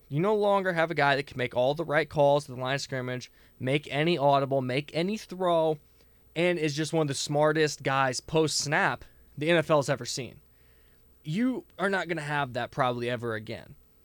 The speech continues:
So for me, it's about Josh McDaniels. Can he adapt and show that, yes, we can be successful with a quarterback that isn't Tom Brady?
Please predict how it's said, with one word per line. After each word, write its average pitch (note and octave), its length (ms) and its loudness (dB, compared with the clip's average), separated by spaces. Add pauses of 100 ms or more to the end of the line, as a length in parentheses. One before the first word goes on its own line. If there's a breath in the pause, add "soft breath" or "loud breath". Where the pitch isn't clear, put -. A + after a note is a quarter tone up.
(460 soft breath)
So F3+ 260 2
for D3+ 180 -2
me, G3 400 0 (640)
it's D3+ 220 0
about D#3+ 380 4
Josh D3+ 320 4
McDaniels. C#3 680 -4
Can D#3+ 260 -2
he F#3 140 0
adapt C#3 560 -2 (140)
and C#3+ 120 -2
show C#3+ 220 2
that, C3 260 -2
yes, D#3 400 2
we D3+ 120 0
can E3 100 -4
be D3+ 100 -2
successful C3 760 -4 (640 soft breath)
with D#3 240 4
a D#3+ 80 2
quarterback D#3 540 0
that D#3+ 180 2 (320)
isn't F#3 480 6
Tom F3 300 4
Brady? D#3+ 380 -2